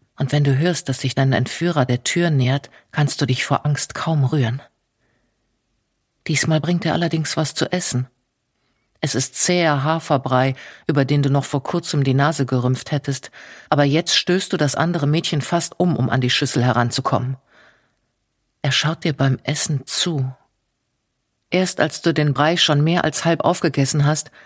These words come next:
kapierst du, dass er für die andere nichts mitgebracht hat. Widerwillig bietest du an, ihr den Rest zu überlassen, aber er schüttelt den Kopf.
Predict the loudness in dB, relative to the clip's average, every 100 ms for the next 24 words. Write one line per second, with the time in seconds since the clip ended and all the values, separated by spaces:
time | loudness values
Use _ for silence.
0 | -20 _ _ -4 -4 0 0 0 -2 -2
1 | 0 0 0 0 0 0 0 0 0 0
2 | 0 -2 -2 -2 0 -4 -2 -4 -2 -4
3 | -4 -10 _ _ _ _ _ _ _ _
4 | _ _ _ _ -2 2 2 2 0 0
5 | -2 -2 -2 0 0 0 0 0 0 0
6 | -2 -4 0 2 2 2 0 -2 -4 -20
7 | _ _ -2 0 2 0 0 -2 0 -2
8 | 0 -2 -2